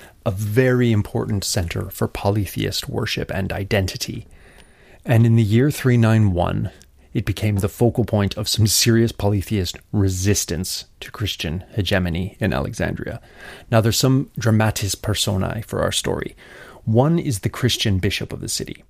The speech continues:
For this part of our story, this is Theophilus, who served as bishop from three eighty-five to four twelve. This guy was an active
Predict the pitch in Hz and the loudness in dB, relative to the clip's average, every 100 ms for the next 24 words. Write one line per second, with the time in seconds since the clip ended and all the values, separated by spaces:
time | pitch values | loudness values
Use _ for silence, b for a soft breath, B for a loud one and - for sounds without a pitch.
0 | _ _ _ _ - - 120 156 - 135 | _ _ _ _ -8 0 2 2 2 0
1 | 104 101 - 101 92 98 113 104 104 - | 2 2 0 0 -2 -2 -2 0 0 -2
2 | - - 110 90 80 - - - - - | -8 -6 -2 0 -2 -4 -8 -6 -8 -8
3 | b - 110 - 107 98 95 101 - - | b 0 2 4 2 2 0 0 -2 -4
4 | 92 85 - 127 113 101 - - - 104 | -4 -4 2 4 4 2 -2 -4 -4 -6
5 | - 82 - - 76 55 - - _ _ | -4 -2 -2 -2 -2 -2 -10 -16 _ _
6 | - 113 170 165 - 135 127 107 117 123 | -6 2 2 2 0 2 2 4 4 4
7 | 104 107 - 123 104 - 113 98 90 - | 4 0 0 0 0 0 -2 -2 -2 -10